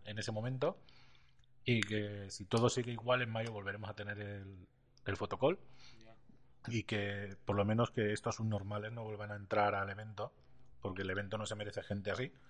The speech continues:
Speaker 1: Y, y había que decirlo porque hay que agradecer a tanto seguridad de feria como a la organización por el trato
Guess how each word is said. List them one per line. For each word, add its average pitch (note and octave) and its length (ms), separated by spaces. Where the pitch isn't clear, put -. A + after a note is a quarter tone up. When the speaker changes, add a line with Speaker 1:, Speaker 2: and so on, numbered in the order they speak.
Speaker 1:
Y, G2+ 540
y G#2 140
había A2+ 260
que A#2+ 120
decirlo A2+ 420
porque A2 240
hay G2+ 140
que A2+ 100
agradecer A2+ 760
a G#2 360
tanto G2 240
seguridad G2 420
de G#2+ 80
feria B2+ 400
como A2 680
a G#2+ 80
la G#2 80
organización G#2 560
por G#2 140
el F#2+ 100
trato B2 400